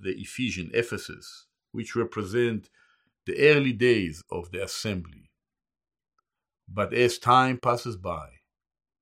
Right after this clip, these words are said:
church history have been very, very sad.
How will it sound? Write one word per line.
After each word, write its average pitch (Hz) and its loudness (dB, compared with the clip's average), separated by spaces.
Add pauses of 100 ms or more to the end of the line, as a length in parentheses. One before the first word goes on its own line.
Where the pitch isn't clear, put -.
(680)
church - -4
history 87 -6 (1800)
have 92 -10
been 95 -4
very, 110 2
very 101 -2
sad. 87 -4